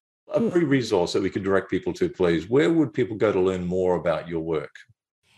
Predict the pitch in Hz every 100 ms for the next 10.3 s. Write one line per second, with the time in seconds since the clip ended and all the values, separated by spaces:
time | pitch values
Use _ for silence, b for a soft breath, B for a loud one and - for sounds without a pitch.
0 | _ - 277 262 190 170 - - 240 226
1 | 220 208 - 202 190 220 262 - 277 208
2 | 196 220 190 - 269 254 220 - 196 175
3 | 135 202 220 180 196 190 190 - 175 -
4 | - - 196 196 196 214 - 175 170 165
5 | 180 - 185 - 185 160 156 165 - -
6 | 175 156 151 - - 175 170 160 156 156
7 | - 170 175 175 175 - 170 160 175 185
8 | 185 190 175 175 165 165 160 170 170 -
9 | - 170 165 214 196 165 160 160 151 147
10 | 170 233